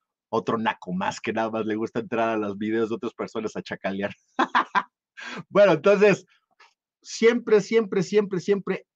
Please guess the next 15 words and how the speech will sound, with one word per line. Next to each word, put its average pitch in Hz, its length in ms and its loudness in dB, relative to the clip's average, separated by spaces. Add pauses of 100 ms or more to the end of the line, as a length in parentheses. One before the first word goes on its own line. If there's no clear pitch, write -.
(300)
comenta, 254 840 2
da 180 200 -2
comentarios 214 1000 0
y 170 120 -8
da 190 120 0
me 190 160 -4
gusta 214 520 -4
y 160 120 -10
corazones 180 680 -2
en 156 80 -6
las 139 140 -10
publicaciones 180 840 -4
de 196 80 0
otras 196 260 -2
personas 170 600 -6